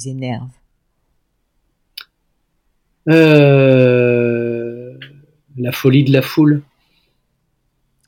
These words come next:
Speaker 1: La folie de la foule. Qu'est-ce que
Speaker 2: Ouais.
Speaker 1: vous voulez dire ?
Speaker 2: J'ai, euh...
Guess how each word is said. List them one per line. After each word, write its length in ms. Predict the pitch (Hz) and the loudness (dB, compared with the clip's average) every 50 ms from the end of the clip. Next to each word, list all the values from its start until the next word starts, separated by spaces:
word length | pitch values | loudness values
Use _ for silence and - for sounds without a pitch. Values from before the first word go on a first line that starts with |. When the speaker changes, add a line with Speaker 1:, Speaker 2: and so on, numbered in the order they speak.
| _ _ 147 | _ _ -16
Speaker 1:
La 100 | 143 131 | -16 -14
folie 440 | - - - - 185 180 - 214 | -16 -18 -20 -20 -20 -20 -20 -18
de 120 | 208 - 165 | -16 -14 -14
la 60 | 156 | -14
foule. 420 | - _ _ - 127 131 127 123 127 131 131 _ _ _ _ _ | -14 _ _ -18 -18 -16 -16 -18 -20 -20 -20 _ _ _ _ _
Qu'est-ce 180 | - - - - | -16 -16 -12 -10
que 60 | 120 | -8
Speaker 2:
Ouais. 120 | 120 117 | -8 -6
Speaker 1:
vous 140 | 113 113 113 - | -6 -8 -8 -10
voulez 100 | 131 127 123 | -12 -16 -16
dire ? 220 | 131 127 135 156 160 _ _ _ _ _ _ _ _ _ _ _ - _ _ _ - | -16 -16 -16 -16 -18 _ _ _ _ _ _ _ _ _ _ _ -20 _ _ _ -12
Speaker 2:
J'ai, 360 | - - 139 131 127 127 123 | -6 0 2 2 2 2 0
euh... 540 | 123 120 117 117 117 117 117 113 120 123 | -2 -4 -4 -4 -6 -6 -6 -8 -10 -12